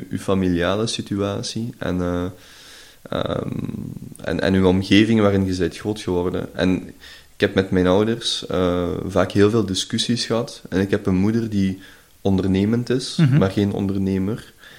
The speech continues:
Speaker 1: En ik heb een vader die heel risicoavers is.
Speaker 2: Ja.
Speaker 1: En, ehm, ook daarin merk ik dat ik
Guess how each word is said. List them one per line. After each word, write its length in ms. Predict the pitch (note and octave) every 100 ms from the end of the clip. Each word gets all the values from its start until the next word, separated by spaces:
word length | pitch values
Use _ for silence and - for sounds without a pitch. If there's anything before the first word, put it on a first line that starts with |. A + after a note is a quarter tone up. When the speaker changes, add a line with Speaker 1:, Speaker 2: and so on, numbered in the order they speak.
| -
Speaker 1:
En 100 | -
ik 100 | F#2
heb 160 | F#2+ -
een 140 | F2+
vader 360 | F2 D2 G#2 G#2+
die 140 | F#2+
heel 300 | F#2 F#2 A#2+
risicoavers 960 | A#2 A2+ G#2+ G2+ G2+ F#2+ F#2+ - - -
is. 280 | C#3+ - -
Speaker 2:
Ja. 300 | D3+ C3+ - - _ _ - - - - -
Speaker 1:
En, 200 | - F#2
ehm, 540 | F#2+ F#2+ F#2+ F#2+ F#2 F#2 - - - - -
ook 260 | - G#2+ G2+
daarin 480 | F#2+ G#2+ B2 G#2+ G2
merk 240 | G#2 -
ik 120 | G#2+
dat 80 | G2+
ik 160 | F#2+ -